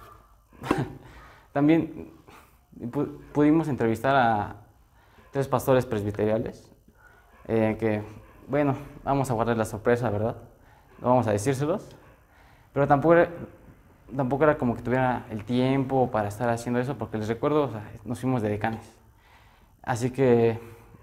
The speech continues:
pues, tampoco pude sa-, sacar más videos, estábamos ahí, estaba peleándome con las hermanas. "Hermanas, no, no dejes el lugar, por favor". Estaba peleándome con las hermanas. <laughs>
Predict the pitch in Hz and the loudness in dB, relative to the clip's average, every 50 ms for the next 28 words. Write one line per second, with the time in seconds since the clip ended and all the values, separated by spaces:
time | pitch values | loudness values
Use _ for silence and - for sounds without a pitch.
0 | - - - - - 120 117 110 104 104 - - - - - - - - - - | -20 -20 -14 -6 -2 -2 -2 -2 -4 -8 -14 -16 -18 -20 -20 -20 -20 -20 -20 -12
1 | - 120 120 107 120 117 - 131 123 - 127 123 120 120 120 113 - - - 110 | -8 -6 -4 -2 -2 -2 -2 -4 -4 0 4 4 4 4 4 -2 -12 -12 -12 -6
2 | - 113 113 117 113 107 98 110 120 131 143 156 160 165 165 160 - - - - | -4 -2 -2 -2 -2 -2 -2 0 0 2 2 2 0 0 -2 -4 -10 -20 -20 -20
3 | - - - - 131 123 127 127 123 113 - 113 113 131 143 156 147 - 147 147 | -20 -18 -8 0 2 2 2 2 0 -2 -2 -2 -2 0 -2 -2 -2 0 0 0
4 | 147 - 127 131 139 151 156 147 139 - 147 139 131 123 127 135 147 151 147 147 | 0 0 0 2 4 6 6 6 6 4 2 0 0 -2 -2 -2 -2 -2 -4 -8
5 | - - - - - - - - - 127 127 143 156 170 165 156 - - - - | -12 -20 -20 -20 -20 -20 -20 -18 -12 -8 -6 -4 -2 -2 -2 -4 -6 -12 -20 -20
6 | - - - - 165 160 - 170 175 170 151 165 - 175 165 - 165 156 139 131 | -20 -20 -14 -10 -10 -6 -2 0 2 2 2 2 0 0 -4 -2 -2 -2 0 0
7 | 123 147 151 143 165 151 143 147 131 123 127 135 143 143 - - - - - - | 0 0 0 -2 -2 -4 0 0 0 0 0 -2 -4 -4 -8 -16 -20 -20 -20 -20
8 | - - _ _ _ - 147 147 143 - 120 123 131 131 120 110 - 104 98 101 | -20 -20 _ _ _ -10 -8 -8 -6 -4 -4 -2 0 0 -2 -2 -4 -8 -10 -10
9 | 104 101 107 110 110 104 - - - - _ _ - - - - 110 | -10 -10 -10 -12 -12 -16 -20 -20 -20 -20 _ _ -16 -12 -8 -8 -8